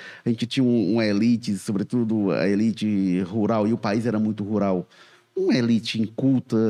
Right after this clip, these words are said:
absolutamente, e, e, e iletrada. Então, é, é, se podia votar analfabeto, sim. A questão era censitária, como se dizia. Era você ter renda. Quem tinha renda, votava.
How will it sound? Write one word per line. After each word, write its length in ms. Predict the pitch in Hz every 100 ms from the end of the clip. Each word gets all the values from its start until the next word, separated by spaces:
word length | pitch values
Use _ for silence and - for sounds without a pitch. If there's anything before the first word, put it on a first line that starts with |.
| 104 95
absolutamente, 880 | 92 - 104 101 101 117 120 120 107
e, 800 | 101 107 90 73 80 65 85 - 117
e, 40 | 101
e 240 | 92 -
iletrada. 720 | 123 117 - 110 107 98 107 107 - - -
Então, 480 | 147 214 214 95 - _ _
é, 140 | 101 - 104 101 95 98
é, 40 |
se 180 | - -
podia 320 | 269 156 165
votar 260 | 202 196 151
analfabeto, 460 | 190 247 214 -
sim. 280 | - 226 95 - -
A 80 | 104
questão 460 | 113 107 - 170 135
era 340 | 160 175 113 - -
censitária, 640 | 139 - - 117 104 82
como 180 | 82 73
se 100 | -
dizia. 360 | - - 107 - - -
Era 160 | - 107
você 160 | 120 147
ter 140 | 208
renda. 380 | 151 135 90 - _
Quem 140 | - 190
tinha 160 | 262
renda, 240 | 240 247 285
votava. 380 | 277 - -